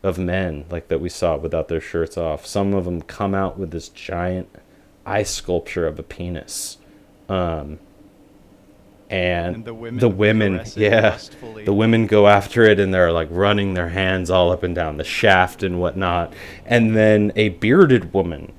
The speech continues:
Speaker 1: appears, or what looks like maybe a beard is, like, applied with makeup or cosmetics,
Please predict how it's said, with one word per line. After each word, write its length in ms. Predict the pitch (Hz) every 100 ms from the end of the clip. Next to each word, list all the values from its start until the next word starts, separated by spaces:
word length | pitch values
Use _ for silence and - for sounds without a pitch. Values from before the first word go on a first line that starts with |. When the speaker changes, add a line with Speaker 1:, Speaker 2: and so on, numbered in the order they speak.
| -
Speaker 1:
appears, 760 | - - - 80 69 - - -
or 100 | 107
what 160 | 107 107
looks 220 | 120 -
like 160 | 117 101
maybe 320 | 101 98 95
a 40 |
beard 360 | 82 101 98 92
is, 160 | 87
like, 120 | 85 -
applied 480 | - - 87 90
with 180 | 85 78
makeup 440 | 82 95 95 80 -
or 80 |
cosmetics, 920 | 85 - 82 - 90 92 131 - -